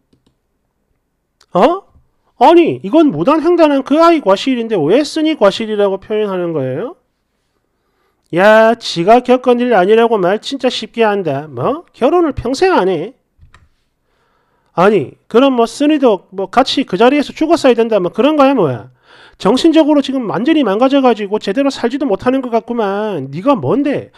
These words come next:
무슨 자격으로 사람 가슴에 빗으로 쳐 꽂아? 어? 내가 보니까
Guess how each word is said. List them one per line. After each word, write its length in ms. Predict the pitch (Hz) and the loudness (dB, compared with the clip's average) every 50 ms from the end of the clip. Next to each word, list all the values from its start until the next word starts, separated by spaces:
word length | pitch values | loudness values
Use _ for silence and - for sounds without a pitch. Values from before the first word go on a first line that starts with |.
| - - - _ | -20 -20 -20 _
무슨 380 | - 131 135 - - 294 320 311 | -10 -8 -6 -4 -2 0 0 0
자격으로 580 | - 262 285 302 285 285 269 240 240 240 233 226 | 2 2 2 2 2 0 0 0 -2 -2 -2 -4
사람 320 | - - 220 214 240 240 | -2 -2 0 0 0 0
가슴에 320 | - 247 240 - 240 220 | -2 -4 -4 -4 -6 -8
빗으로 360 | 196 - 180 170 - 247 233 220 | -8 -8 -12 -12 -8 -8 -8 -8
쳐 220 | - - - 226 | -8 -10 -10 -10
꽂아? 520 | - - 233 240 214 208 214 254 294 _ _ _ _ _ _ _ - | -4 -2 -2 0 2 2 0 0 -2 _ _ _ _ _ _ _ -4
어? 240 | 151 165 262 349 370 _ _ _ _ _ _ _ _ _ _ _ _ _ _ _ _ _ _ _ _ _ _ _ _ _ _ _ _ _ _ _ | 0 0 0 0 -2 _ _ _ _ _ _ _ _ _ _ _ _ _ _ _ _ _ _ _ _ _ _ _ _ _ _ _ _ _ _ _
내가 200 | - 139 185 240 | -2 2 4 4
보니까 640 | 247 277 285 269 247 240 247 254 247 247 247 233 | 4 4 4 2 4 6 6 8 6 6 4 0